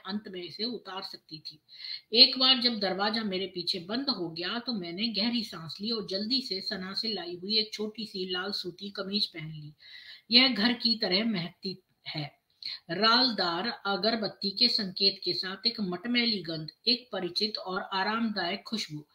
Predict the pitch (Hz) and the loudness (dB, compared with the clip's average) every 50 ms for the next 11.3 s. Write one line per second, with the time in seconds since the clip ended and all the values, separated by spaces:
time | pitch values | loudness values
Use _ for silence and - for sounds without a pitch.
0 | - - - - - _ _ _ - 262 277 277 277 - - 262 240 233 233 233 | -20 -18 -18 -18 -20 _ _ _ 8 8 8 8 8 2 0 2 4 4 4 4
1 | 240 214 202 202 214 214 247 247 208 208 214 202 202 202 202 214 214 - 190 165 | 4 2 2 4 4 4 4 2 2 0 0 2 2 2 0 0 0 -2 -4 -4
2 | - 160 160 160 156 - 180 185 202 196 196 - 240 240 226 202 185 180 180 175 | -4 -6 -6 -6 -6 -6 -4 -4 -4 -4 0 0 0 0 0 0 -2 -2 -4 -4
3 | 185 196 - - - 147 139 - _ _ - - - _ _ - 196 220 233 262 | -6 -6 -8 -6 -8 -8 -10 -10 _ _ -20 -20 -20 _ _ 0 0 8 10 10
4 | 277 285 277 277 269 269 262 269 - 240 226 208 196 202 220 233 226 - 196 180 | 10 10 6 4 4 4 4 4 0 -2 0 0 0 2 0 0 0 2 0 0
5 | 180 175 - 208 208 185 185 170 160 147 147 - - 139 - - - - - - | 2 2 0 0 0 0 -4 -4 -4 -6 -6 -8 -12 -14 -14 -16 -18 -20 -20 -20
6 | _ _ - 226 226 - - 294 285 240 208 196 190 190 - - 233 240 233 - | _ _ 0 0 0 6 6 6 6 8 6 2 2 2 2 2 0 0 0 -2
7 | 220 202 - - 170 175 175 185 202 196 190 175 175 175 160 156 - 208 214 - | -4 -4 -4 -4 -4 -4 -4 -4 -4 -4 -4 -4 -4 -6 -6 -8 -10 -10 -8 -6
8 | 226 202 180 175 160 151 151 - - 151 156 _ _ - - - _ _ 208 220 | -6 -6 -6 -4 -6 -6 -6 -8 -12 -16 -16 _ _ -20 -20 -20 _ _ -2 0
9 | 247 240 277 294 285 - 269 262 220 214 220 220 220 - 202 196 214 226 214 196 | 2 6 6 6 4 4 0 0 2 2 2 2 0 -2 -2 0 0 -2 -2 -4
10 | 180 - - 220 208 196 170 175 170 165 160 165 165 - 180 175 202 233 240 214 | -8 -8 -8 -6 -4 -4 -4 -4 -6 -6 -6 -8 -8 -8 -10 -2 -2 -2 0 0
11 | 190 165 165 180 185 | -4 -4 -4 -8 -8